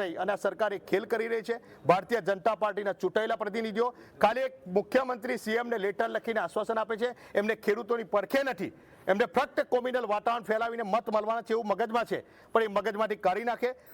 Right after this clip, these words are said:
જો આ સહાય નહીં ચૂકવાય, લીલો દુષ્કાળ જાહેર નહીં થાય, રાકેટ રાહત પેકેજ જો ડિક્લેર ગુજરાત સરકાર નહીં કરે, તો મને વિશ્વાસ છે ખેડૂતો સાથે કે આ એક પણ એમ એલ એ કે એમ પી બી જે પીનો ઘરમાં જીવી શકે એવી પરિસ્થિતિ પણ નહીં રહે.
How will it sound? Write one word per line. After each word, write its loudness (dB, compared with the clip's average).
જો 4
આ 0
સહાય 0
નહીં -4
ચૂકવાય, 0
લીલો 2
દુષ્કાળ 0
જાહેર 0
નહીં -2
થાય, 0
રાકેટ 0
રાહત 0
પેકેજ 0
જો 2
ડિક્લેર -2
ગુજરાત 0
સરકાર 0
નહીં -2
કરે, 0
તો 4
મને 0
વિશ્વાસ 0
છે 0
ખેડૂતો 0
સાથે 0
કે 6
આ 2
એક -6
પણ 2
એમ -4
એલ 0
એ -2
કે -2
એમ -10
પી -2
બી -4
જે 2
પીનો 0
ઘરમાં 2
જીવી -2
શકે 2
એવી -6
પરિસ્થિતિ -2
પણ -2
નહીં -4
રહે. -12